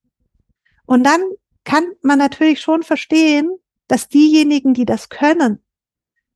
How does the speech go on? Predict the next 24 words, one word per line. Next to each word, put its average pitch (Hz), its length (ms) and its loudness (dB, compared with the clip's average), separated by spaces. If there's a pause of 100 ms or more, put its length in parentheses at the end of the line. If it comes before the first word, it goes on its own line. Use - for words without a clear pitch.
(160)
irgendwann 294 600 2
dann 294 220 0
mal 247 180 -2
im 233 120 -2
April 269 440 0
und 269 160 2
Mai 247 240 0
sagen, 269 480 -2 (160)
„Oh, 262 320 0 (1300)
oh, 330 400 2
<laughs> - 600 -16
ja, 320 200 2 (640)
wir 302 160 4
haben's 320 280 -2
hier 285 180 2
nett, 285 240 2 (880)
aber 269 240 -2
vielleicht 269 400 -2
wollen 277 180 -2
wir 254 80 -2
den 247 160 -2
anderen 254 380 -4
mal 233 160 -4
helfen.“ 220 640 -2